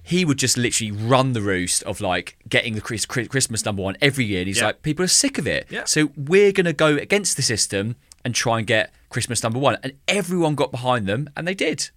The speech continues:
Speaker 2: Do you remember what happened when they won it? So if Part Us the Thing, they had to perform live. I think it was on, like, I T V or something. But they said to them, "Well, obviously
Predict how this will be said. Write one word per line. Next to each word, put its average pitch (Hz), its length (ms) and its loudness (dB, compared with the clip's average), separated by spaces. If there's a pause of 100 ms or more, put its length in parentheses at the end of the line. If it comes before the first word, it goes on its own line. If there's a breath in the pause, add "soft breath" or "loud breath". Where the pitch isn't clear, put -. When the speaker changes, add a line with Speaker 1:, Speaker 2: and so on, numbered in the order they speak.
(180)
Speaker 2:
Do 139 100 0
you 139 80 2
remember 147 680 2
what 143 200 -4
happened 107 400 -8
when 104 260 -10
they 107 180 -6
won 117 200 -4
it? - 140 -16 (720 soft breath)
So 120 240 0
if 120 140 0
Part 180 280 4
Us 147 80 -2
the 151 100 -6
Thing, 95 380 -4
they 113 140 2
had 127 180 -4
to - 100 -12
perform 117 400 -4
live. 107 560 -10 (320 loud breath)
I 107 80 -2
think 196 260 -2
it 180 60 -2
was 131 140 2
on, 120 140 -2
like, 107 340 -4
I 107 160 -6
T 104 200 -6
V 101 160 -6
or 95 140 -8
something. 82 520 -10 (280 soft breath)
But 120 80 -8
they 127 100 2
said 175 240 4
to 135 120 0
them, 95 360 -8 (100)
"Well, 120 260 -2 (180)
obviously 143 600 0